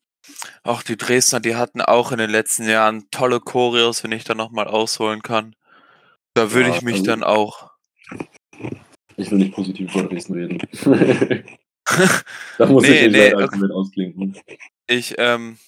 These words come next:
Speaker 1: beziehe mich jetzt auch ausschließlich auf den Fußballverein, ähm, und muss da sagen, dass die Choreos, die ich da teilweise gesehen habe, ich erinnere mich da an eine, an eine Flagge, die, äh, übers ganze, ü-,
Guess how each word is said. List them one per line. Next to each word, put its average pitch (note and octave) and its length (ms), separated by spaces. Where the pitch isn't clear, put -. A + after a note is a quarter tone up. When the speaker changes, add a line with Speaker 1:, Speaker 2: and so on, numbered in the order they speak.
Speaker 1:
beziehe B2 320
mich A#2+ 160
jetzt A#2+ 160
auch A2+ 180
ausschließlich A2+ 720
auf G2+ 160
den F#2+ 100
Fußballverein, G2+ 840
ähm, G2 500
und G2+ 160
muss G#2 260
da G2+ 160
sagen, F#2+ 400
dass G2+ 200
die G2+ 120
Choreos, A#2 720
die A2 160
ich G#2 100
da G#2+ 120
teilweise G#2 420
gesehen G#2 360
habe, G2+ 140
ich - 120
erinnere G#2 220
mich G#2+ 180
da G2+ 120
an F#2+ 100
eine, G#2 520
an G#2 140
eine G#2 260
Flagge, G#2+ 380
die, G#2+ 260
äh, G#2 120
übers G2+ 400
ganze, A#2 580
ü-, - 100